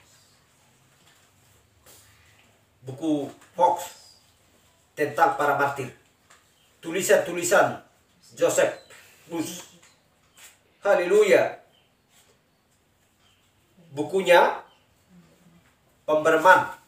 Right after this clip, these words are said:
tentang zaman-zaman awal. Dan banyak dari para penulis kuno. Penulis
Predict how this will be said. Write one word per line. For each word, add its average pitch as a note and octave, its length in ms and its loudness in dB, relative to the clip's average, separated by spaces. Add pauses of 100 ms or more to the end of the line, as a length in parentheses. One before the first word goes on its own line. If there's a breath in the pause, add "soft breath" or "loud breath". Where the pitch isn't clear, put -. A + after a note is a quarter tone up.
(100)
tentang F3 560 -4
zaman-zaman D#3 640 -2
awal. C#3 400 -4 (1500)
Dan D#3 240 -2
banyak F#3 400 6
dari E3 240 0
para - 560 4 (560)
penulis F3 560 -2
kuno. D3 320 -8 (1800)
Penulis D#3 480 -4